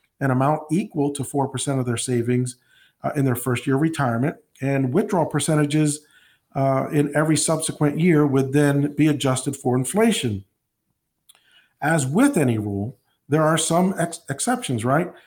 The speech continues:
Depending on the situation. Some experts suggest abiding by the three percent rule to help with the, uh, protection and growth. And like I always say, you know, when the, when the market drops or your assets drop by twenty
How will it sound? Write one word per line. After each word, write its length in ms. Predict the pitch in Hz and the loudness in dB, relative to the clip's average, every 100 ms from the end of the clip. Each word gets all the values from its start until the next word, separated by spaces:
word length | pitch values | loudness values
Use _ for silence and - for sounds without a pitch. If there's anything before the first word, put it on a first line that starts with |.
| _ - | _ -4
Depending 500 | 147 160 165 180 175 | -2 2 2 4 2
on 120 | 160 | 2
the 60 | |
situation. 640 | 156 147 170 185 190 123 110 | 0 -2 0 0 0 0 -4
Some 340 | - 151 170 147 | 0 0 0 -2
experts 420 | 147 - 147 - | -4 -4 -4 -4
suggest 440 | 143 120 135 - _ _ _ _ - | -4 -2 -2 -4 _ _ _ _ -6
abiding 440 | 117 135 151 151 | 0 2 2 2
by 180 | 131 135 | 0 0
the 80 | 131 | -2
three 240 | 180 208 | -2 -2
percent 380 | 214 202 247 156 | 0 2 2 2
rule 300 | 131 107 110 _ _ _ | -2 -2 -8 _ _ _
to 120 | 156 | 0
help 220 | 160 160 | 0 0
with 240 | 147 143 - | 0 0 0
the, 280 | 147 139 | 2 2
uh, 120 | 135 127 | 0 -2
protection 680 | - 147 - 147 - 156 151 | -4 -2 -2 -2 -2 -4 -2
and 180 | 151 139 | -6 0
growth. 380 | 185 135 - - - - _ | 0 0 -2 -16 -20 -20 _
And 180 | 160 160 | -2 0
like 200 | 165 165 | 0 2
I 180 | 202 247 | 2 2
always 380 | 131 113 110 - | 0 -2 -6 -4
say, 340 | 127 117 107 - _ _ - | -2 -2 -6 -14 _ _ 0
you 100 | 175 | 2
know, 140 | 170 | 4
when 160 | 165 160 | 2 2
the, 160 | 147 | 0
when 220 | - 151 | 0 0
the 80 | 147 | 2
market 440 | 143 143 185 165 127 | 4 2 2 -2 0
drops 400 | 131 165 170 - _ - | 2 2 0 -10 _ -4
or 240 | 135 120 | -2 0
your 200 | 120 151 | 0 2
assets 460 | 120 110 - 113 - | 2 0 -4 -6 -6
drop 440 | - 120 123 - _ _ _ | -4 -2 -2 -6 _ _ _
by 160 | 135 131 | -2 -2
twenty 600 | - 139 127 131 131 | 0 0 2 -2 -6